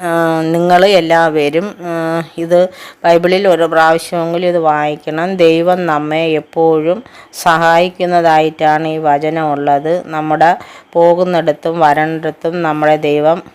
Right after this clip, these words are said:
കാൽ വഴുതുവാൻ സമ്മതിക്കാതെ നമ്മളെ ഉറപ്പിച്ച് തന്നെയാണ് നിർത്തിയിരിക്കുന്നത്. നമ്മുടെ എല്ലാ കാര്യങ്ങളും ഈ വചനം വായിക്കുമ്പോൾ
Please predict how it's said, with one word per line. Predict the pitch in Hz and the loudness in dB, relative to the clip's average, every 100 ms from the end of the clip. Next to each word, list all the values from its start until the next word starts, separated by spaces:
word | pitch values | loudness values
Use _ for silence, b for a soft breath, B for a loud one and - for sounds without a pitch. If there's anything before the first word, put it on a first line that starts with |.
| - | -6
കാൽ | 147 147 156 175 | 0 2 2 2
വഴുതുവാൻ | 156 147 156 156 160 | 0 0 0 0 -2
സമ്മതിക്കാതെ | - 151 156 156 160 - 143 143 160 | 0 -2 -2 -4 -6 -2 0 2 0
നമ്മളെ | 175 156 151 151 170 | -2 -4 -2 0 -2
ഉറപ്പിച്ച് | - 139 151 - 160 - 156 | -2 -2 -2 -2 -10 -8 -2
തന്നെയാണ് | 151 147 151 143 151 180 B B B - | -2 -2 -4 -4 -6 -10 B B B -8
നിർത്തിയിരിക്കുന്നത്. | 156 151 - 151 147 147 151 151 170 | -6 -4 -2 -2 -2 -4 -2 -2 0
നമ്മുടെ | 170 156 160 175 | -2 -2 2 2
എല്ലാ | 170 151 160 180 190 | 2 -2 0 0 2
കാര്യങ്ങളും | 165 151 151 156 165 170 | 2 2 0 -4 -6 -6
ഈ | 147 151 | -6 -2
വചനം | 151 143 151 165 | 0 0 -2 -4
വായിക്കുമ്പോൾ | 147 143 147 143 - 143 143 156 | -4 -2 -4 -6 -10 -8 -4 -4